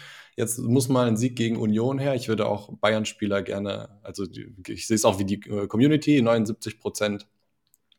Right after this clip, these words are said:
pro Bayern-Sieg. So sollte das auch laufen. Sollte das kein Sieg werden, würde ich trotzdem alle möglichen Bayern-Spieler aufstellen.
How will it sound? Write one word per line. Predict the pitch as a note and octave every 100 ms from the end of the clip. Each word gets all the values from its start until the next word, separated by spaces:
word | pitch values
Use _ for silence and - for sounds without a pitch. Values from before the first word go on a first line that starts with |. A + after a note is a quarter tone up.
| - -
pro | G#2+ G#2
Bayern-Sieg. | G2+ G#2+ F#2+ F#2+ B2 -
So | -
sollte | G2+ G#2
das | G2 F#2
auch | F2+
laufen. | F#2 A2+ B2 D3 - - -
Sollte | - A#2 C3+
das | B2 B2
kein | B2+ C3+ B2
Sieg | A#2+ -
werden, | G2+ F#2+ F#2+
würde | G2 G2+
ich | -
trotzdem | - A#2 - F2 E2 - _ _ _ _
alle | - F#2
möglichen | F2+ F#2 - F#2
Bayern-Spieler | F2+ F#2 F#2 - - -
aufstellen. | F#2+ - - G#2+ A2